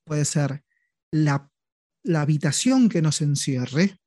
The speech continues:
y quedarnos allá adentro, en ese lugar perpetuo, que ya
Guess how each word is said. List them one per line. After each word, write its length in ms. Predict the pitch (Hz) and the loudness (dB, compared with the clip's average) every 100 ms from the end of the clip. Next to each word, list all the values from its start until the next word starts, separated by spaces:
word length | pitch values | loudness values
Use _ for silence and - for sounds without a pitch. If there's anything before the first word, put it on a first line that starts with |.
| _ _ _ | _ _ _
y 100 | 180 | -6
quedarnos 640 | 143 147 139 175 175 151 139 | -4 -2 0 2 2 0 0
allá 220 | 135 147 | 0 2
adentro, 460 | 151 143 123 131 | 2 2 0 -2
en 80 | 127 | 0
ese 200 | 131 139 | 0 0
lugar 540 | 123 131 139 143 156 - _ _ | 0 0 2 0 -2 -4 _ _
perpetuo, 760 | - 135 - 165 156 147 151 - _ _ _ | -4 -2 0 0 2 0 0 -2 _ _ _
que 120 | - 135 | -4 -2
ya 300 | 147 151 | 0 0